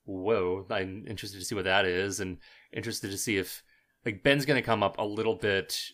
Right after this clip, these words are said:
I think, in the Oscar discourse this year, not necessarily our list. So, yeah, I, it's gonna be his year.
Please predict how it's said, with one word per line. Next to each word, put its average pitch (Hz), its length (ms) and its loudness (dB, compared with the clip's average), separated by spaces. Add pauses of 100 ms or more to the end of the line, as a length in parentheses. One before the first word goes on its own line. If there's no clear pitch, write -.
(280)
I 107 60 -2
think, 101 160 -4
in 90 40 -4
the 104 160 -6
Oscar 139 340 0
discourse 92 440 -6
this - 180 -10
year, 95 160 -2
not 104 460 0
necessarily 101 580 -4
our 85 120 -6
list. 95 560 -6 (480)
So, 110 760 4 (220)
yeah, 143 360 6
I, 135 100 4 (100)
it's - 140 -4
gonna 175 120 -4
be 156 260 -2
his 127 200 -2
year. 110 400 2